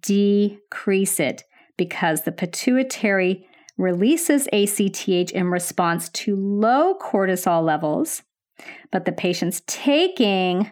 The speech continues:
prednisone, so the levels are not going to be low. They're going to be artificially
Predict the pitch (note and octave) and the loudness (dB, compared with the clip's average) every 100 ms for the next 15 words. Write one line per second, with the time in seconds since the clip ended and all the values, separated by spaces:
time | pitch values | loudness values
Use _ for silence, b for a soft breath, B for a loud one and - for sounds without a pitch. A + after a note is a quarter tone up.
0 | _ - D4 D#4 D#4 C#4+ F3+ E3+ D#3+ D#3+ | _ -4 0 4 4 2 2 2 2 0
1 | G3+ B B - - F3+ E3+ E3+ E3+ - | -2 B B -8 2 4 4 2 -2 -2
2 | F#3 F3 E3 F3 F#3+ A3+ C4 F4 A#4+ - | 0 2 2 0 0 2 4 2 0 0
3 | F#3 E3+ E3+ D#3+ D#3 C#3+ F3 F3 F3 F3 | 0 0 0 0 0 0 0 0 0 0
4 | F3 - F3 D#3+ E3+ E3+ E3 - E3 E3 | -2 0 0 0 0 -2 -4 -2 -2 -2